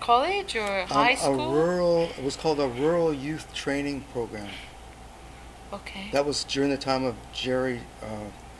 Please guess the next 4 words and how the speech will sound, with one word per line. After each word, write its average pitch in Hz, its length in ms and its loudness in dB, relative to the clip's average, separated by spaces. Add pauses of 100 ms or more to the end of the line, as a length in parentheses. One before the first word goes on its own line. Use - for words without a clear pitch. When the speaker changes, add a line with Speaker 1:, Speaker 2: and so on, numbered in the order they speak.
(580)
Speaker 2:
Jerry 131 340 2
Rawlins, 131 560 0 (540)
the 120 80 -4 (120)
coup 143 580 -4